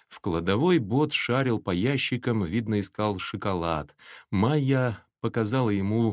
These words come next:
коробку на верхней полке и спросила: "Где ваш стаб-то находится?" Он, разглядывая обёртки шоколадных плиток в заветной картонке, благодарно сообщил, что надо вернуться на автотрассу и ехать дальше, никуда не сворачивая.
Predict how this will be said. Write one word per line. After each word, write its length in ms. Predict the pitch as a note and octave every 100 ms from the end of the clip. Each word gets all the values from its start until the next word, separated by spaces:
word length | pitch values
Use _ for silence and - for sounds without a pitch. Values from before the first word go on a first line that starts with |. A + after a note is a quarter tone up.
| D#2+
коробку 580 | F2+ E2+ G#2+ G2+ - F2+
на 160 | F2
верхней 420 | F2 G2+ G#2 F2 E2+
полке 420 | A2 A#2 - F2+
и 60 |
спросила: 680 | F2+ - G2 - D#2+ D2+ - _
"Где 400 | B2 C3 D#3+ F3
ваш 340 | D#3 D#3+ C#3+ -
стаб-то 540 | - - F3+ - C3
находится?" 800 | A2 G#2+ C3 G#2 G2 - F2+ F2+ _ _ _ _ _
Он, 200 | G2+ D#3+
разглядывая 800 | D#3 C3+ C#3 D#3 C#3+ C#3+ C#3+ C#3
обёртки 500 | B2+ D3 C#3 - C3+
шоколадных 680 | - - B2+ C3+ C3 B2 -
плиток 500 | A#2+ C3+ A#2+ - -
в 240 | F#2+ G2
заветной 540 | G2 A#2+ C3 C3 A#2+
картонке, 680 | - B2 - E3+ C#3 - - - - -
благодарно 680 | - F2+ G2 A2 A#2+ E3 E3+
сообщил, 560 | - C#3+ - - F2 F2
что 200 | - E2
надо 260 | F#2+ A2
вернуться 560 | G#2 A2 G#2+ G#2 - F#2
на 200 | F2+ E2+
автотрассу 760 | E2 E2 - D3+ D#3+ - D3+
и 60 | G#2+
ехать 440 | D#2+ A#2+ - F2+
дальше, 420 | D#2 E2 D#2 - E2
никуда 340 | D#2+ D#2+ G#2
не 100 | C3+
сворачивая. 720 | - E2 D2+ C#2+ C#2+ B1+ G#1+